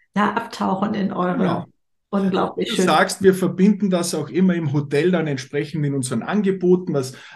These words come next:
Speaker 2: alles mehr in Richtung Gesundheit ausgerichtet ist. Und so zeigen wir auch, dass der Winterurlaub wirklich schön, idyllisch, gesundheitsorientiert, äh, vollbracht werden kann. Und es ist immer
Speaker 1: Ja.
Speaker 2: die Lebensfreude für den Winter und die Bewegung an der frischen Luft dabei. Das ist schon was Schönes, wo man auch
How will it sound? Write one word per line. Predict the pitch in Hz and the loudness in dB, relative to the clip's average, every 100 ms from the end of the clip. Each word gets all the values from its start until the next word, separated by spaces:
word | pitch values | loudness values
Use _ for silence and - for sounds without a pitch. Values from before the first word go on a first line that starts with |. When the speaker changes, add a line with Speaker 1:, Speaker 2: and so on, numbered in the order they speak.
| - | -4
Speaker 2:
alles | 139 151 131 - 143 | -2 0 -2 -8 -8
mehr | 135 135 143 | -4 0 0
in | 143 | 0
Richtung | 135 135 147 123 | -2 -4 -6 -6
Gesundheit | 127 - 214 196 180 | -6 0 2 2 0
ausgerichtet | 143 - 196 170 170 175 147 | 0 0 0 0 0 -4 -4
ist. | 165 151 | -4 -4
Und | 147 | -4
so | 123 151 160 | -2 0 0
zeigen | 151 139 123 147 | -2 -2 -2 0
wir | 117 | -2
auch, | 131 131 | -4 -4
dass | 131 131 | -6 -4
der | 113 | -4
Winterurlaub | 127 143 143 120 123 117 127 | -2 -2 -2 0 2 0 -2
wirklich | 127 127 117 | -2 -4 -6
schön, | - 139 156 143 | -2 0 0 -2
idyllisch, | 120 120 147 151 143 143 127 | -6 -2 -2 0 0 0 -4
gesundheitsorientiert, | - 117 131 139 127 131 123 117 117 127 123 - - - - - _ | -8 -6 -4 -2 -2 0 0 -2 0 0 -2 -6 -20 -20 -20 -20 _
äh, | 123 113 107 | -8 -8 -8
vollbracht | 107 107 92 107 156 - | -4 -4 -2 -2 -2 0
werden | 156 151 143 | 2 4 2
kann. | 127 127 147 | 0 0 2
Und | 139 120 | 0 0
es | 127 | 0
ist | 156 - - | -2 -4 2
immer | 226 220 | 6 8
Speaker 1:
Ja. | 185 | 6
Speaker 2:
die | 147 127 | 2 2
Lebensfreude | 151 151 - 139 135 135 127 123 - - _ | 2 0 -2 2 4 4 0 -4 -14 -20 _
für | 123 | 2
den | 127 113 117 | 4 4 2
Winter | 165 180 180 151 147 147 | 2 2 2 2 4 2
und | 127 127 | 0 -4
die | |
Bewegung | - 123 135 143 160 143 139 | -4 -4 0 0 0 -2 -2
an | 123 | -2
der | 117 | -2
frischen | 117 131 123 120 | -2 -4 -2 2
Luft | 151 185 - | 4 4 2
dabei. | 139 127 127 131 | 0 2 0 0
Das | 160 | -2
ist | 254 - | -2 2
schon | 190 185 | 6 8
was | 151 - | 6 4
Schönes, | - 190 185 - | 6 6 6 2
wo | 151 | -2
man | 139 | -2
auch | 135 | -2